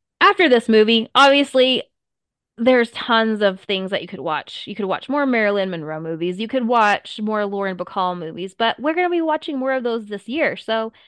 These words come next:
watch them or wait until we do our own special episodes on those kinds of films. Thanks again for listening. We have a great month of films ahead. I know we keep saying, "This is our favorite, this is our favorite," but I,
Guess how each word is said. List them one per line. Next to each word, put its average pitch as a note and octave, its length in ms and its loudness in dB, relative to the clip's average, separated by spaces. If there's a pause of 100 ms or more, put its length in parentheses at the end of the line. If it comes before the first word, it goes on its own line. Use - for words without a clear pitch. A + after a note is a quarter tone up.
(520)
watch - 340 -6
them C4+ 340 0
or B3+ 440 0
wait B3+ 260 -4
until D4 300 -6
we C#4 320 -6 (840)
do B3+ 300 -4
our A3+ 300 -2 (160)
own A3+ 220 -4
special A3+ 400 -8
episodes F#3+ 580 -6
on F3 240 -6
those E3 280 -8
kinds D#3 260 -10
of D#3 100 -2
films. D#3+ 520 -6 (600)
Thanks E4 240 4
again E4+ 300 6
for C#4 160 4
listening. F#3 480 2
We G#3+ 140 2
have B3 400 2
a G#3 180 2
great A3+ 460 2
month F3 260 -4
of E3 140 -6
films E3+ 260 -6
ahead. D#3 280 -6
I A3 160 -2
know B3+ 200 2
we C4+ 160 -2
keep C#4 180 -6
saying, A3+ 320 -4
"This A3 280 -6
is F3 200 -6
our G3+ 180 -2
favorite, G#3 580 -2
this F#3 180 -6
is G3 140 -8
our G3 160 -2
favorite," F3+ 580 -2
but A3 100 2
I, F#3+ 120 -2